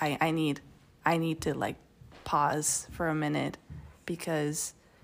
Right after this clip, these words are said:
this is a lot." I mean, literally, it's not only, like, physical, it's also mental. Just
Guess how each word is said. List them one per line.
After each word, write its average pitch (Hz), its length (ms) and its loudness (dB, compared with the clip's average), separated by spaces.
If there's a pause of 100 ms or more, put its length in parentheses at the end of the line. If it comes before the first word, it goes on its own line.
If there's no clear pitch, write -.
(340)
this 190 140 4
is 214 120 8
a 220 80 12
lot." 196 320 12
I 180 80 12
mean, 190 280 8
literally, 214 600 6 (240)
it's 202 200 6
not 220 200 12
only, 220 280 8
like, 180 240 8
physical, 220 640 4
it's 170 140 0
also 208 300 2
mental. 175 640 2 (200)
Just - 400 0